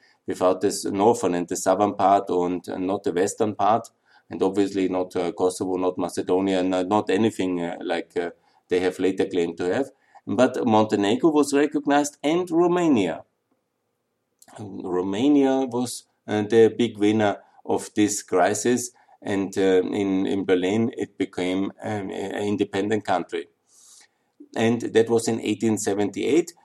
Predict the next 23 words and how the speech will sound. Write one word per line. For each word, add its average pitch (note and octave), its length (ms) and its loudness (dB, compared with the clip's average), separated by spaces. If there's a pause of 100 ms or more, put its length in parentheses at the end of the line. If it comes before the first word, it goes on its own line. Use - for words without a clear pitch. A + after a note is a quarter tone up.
(200)
and C#3+ 240 4
continuously C3+ 800 4
from A#2+ 260 -2
that B2+ 220 -2
onwards, A#2 600 2
when A2 180 4
this C#3 160 2
was B2 220 0
settled A#2+ 460 0
and G#2 220 0
acceptable, A2 760 2 (360)
uh, A#2+ 100 -2
continuously C#3 1040 6
everything A#2+ 580 0
started G#2+ 560 0
to A2 180 4
escalate G2+ 840 0
downwards F#2+ 580 0
towards G2 420 2
the F#2+ 180 -2
First F#2+ 320 -2
World F#2+ 240 0
War, A2+ 240 4